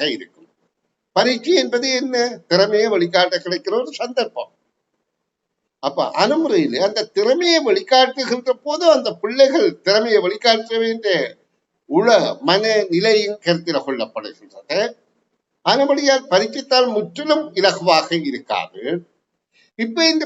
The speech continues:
பரீட்சைத்தாள்ல நீங்கள் இந்த, அ-, அரவணிக்கான் சொல்ல வேண்டிய விடயம், இந்த பரீட்சைத்தாள் என்ன நீங்கள் கொஞ்சம், அதாவது அதிவேகம் காட்டுறவர் என்ற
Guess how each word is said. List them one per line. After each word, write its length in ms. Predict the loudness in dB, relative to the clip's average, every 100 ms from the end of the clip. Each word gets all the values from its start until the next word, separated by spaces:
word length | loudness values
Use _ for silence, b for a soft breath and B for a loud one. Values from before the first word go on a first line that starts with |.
| 0
பரீட்சைத்தாள்ல 800 | 0 0 -2 0 2 2 0 -2 0 0 -2 -8 _ _ _ _ _ _ _ -2
நீங்கள் 640 | 0 0 -2 0 0 2 -2 -6 -12 _ _ _ _ _ _ _ _ _ _
இந்த, 160 | -2 2 4 4 2
அ-, 220 | 4 4
அரவணிக்கான் 600 | 4 2 2 2 2 2 -2
சொல்ல 240 | -4 -2
வேண்டிய 260 | 0 0 -2
விடயம், 420 | -2 -4 -4 -6 -6 -10 -10 _
இந்த 140 | -6 -4
பரீட்சைத்தாள் 680 | 0 -2 -2 -2 0 2 2
என்ன 260 | 0 0
நீங்கள் 360 | 0 0 0 0
கொஞ்சம், 460 | -2 -2 -2 -2 -2 _ _ _ _ _ _ _ _ _ -2
அதாவது 360 | 2 2 2 -2
அதிவேகம் 760 | -2 -2 -2 2 2 0 0
காட்டுறவர் 580 | 2 2 0 -4 -2 -4 _
என்ற 220 | -2 2